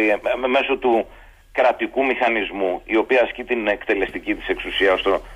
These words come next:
τον απαραίτητο διοικητικό μηχανισμό, το κράτος, είναι πλήρως υπεύθυνη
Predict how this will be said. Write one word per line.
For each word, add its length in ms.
τον 140
απαραίτητο 440
διοικητικό 460
μηχανισμό, 420
το 120
κράτος, 420
είναι 160
πλήρως 380
υπεύθυνη 640